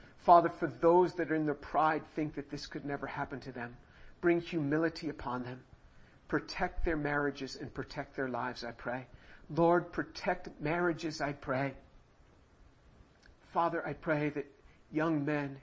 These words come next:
that are listening would never think themselves so godly, never think themselves to be so godly that this could not happen to them. But they would cry out and say, "Lord,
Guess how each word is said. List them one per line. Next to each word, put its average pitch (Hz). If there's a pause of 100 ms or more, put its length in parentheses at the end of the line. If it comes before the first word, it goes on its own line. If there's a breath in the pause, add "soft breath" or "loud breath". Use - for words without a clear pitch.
(600)
that 147
are 139
listening 131
would 135
never 147
think 160
themselves 131
so -
godly, 135 (560 soft breath)
never 160
think 175
themselves 135 (300 loud breath)
to -
be 151
so 156
godly 135
that 135
this 151
could -
not 143
happen 123
to 127
them. 123 (540 loud breath)
But 165
they 165
would 151
cry 165
out 151
and 147
say, 156
"Lord, 160